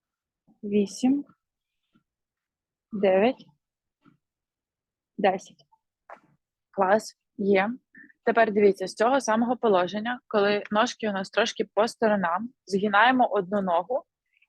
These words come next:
і п'ятку підтягуємо до себе. Дивіться, я зігнула у себе ліву ногу. Це значить, що протилежною, тобто правою рукою, я тримаюся за цю зігнуту ногу. Протилежною рукою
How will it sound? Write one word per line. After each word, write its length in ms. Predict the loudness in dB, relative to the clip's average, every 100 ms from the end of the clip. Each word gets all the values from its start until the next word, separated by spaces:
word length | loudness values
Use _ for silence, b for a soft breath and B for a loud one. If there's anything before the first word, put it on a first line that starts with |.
| -10
і 60 | 0
п'ятку 400 | 2 2 -2 -4
підтягуємо 680 | -4 0 0 0 -2 -4
до 180 | -2 -2
себе. 400 | -2 -4 -4 -6 -16 _ _ _ _ _ _ _ _ _ _ _ _ _ _ _ _ _ _ _ _ _ b b b _ _
Дивіться, 340 | 2 2 2 -4
я 240 | 0 0
зігнула 580 | 0 -4 -4 -2 -2 -2
у 140 | -4
себе 440 | -6 -4 -2 -2 -2
ліву 340 | -2 0 -2 -4
ногу. 400 | -6 -6 -12 -20 _ b b -2
Це 140 | -2
значить, 420 | 0 0 -2 -6
що 220 | -4 -4
протилежною, 760 | 0 0 2 2 2 0 -4 -4
тобто 260 | -4 -4 -2
правою 460 | 2 2 2 -2
рукою, 520 | -2 -4 -2 -2 -2 -8 -6
я 200 | -2 0
тримаюся 840 | -2 -4 0 0 -2 -6 -8 -8 -4
за 420 | 0 2 2 -2 _
цю 200 | -4 -2
зігнуту 520 | 0 -2 -2 -4 -6
ногу. 260 | -2 -2 -2 _ _ _ _ -10
Протилежною 560 | 0 2 4 2 -6
рукою 440 | -8 -4 -4 -4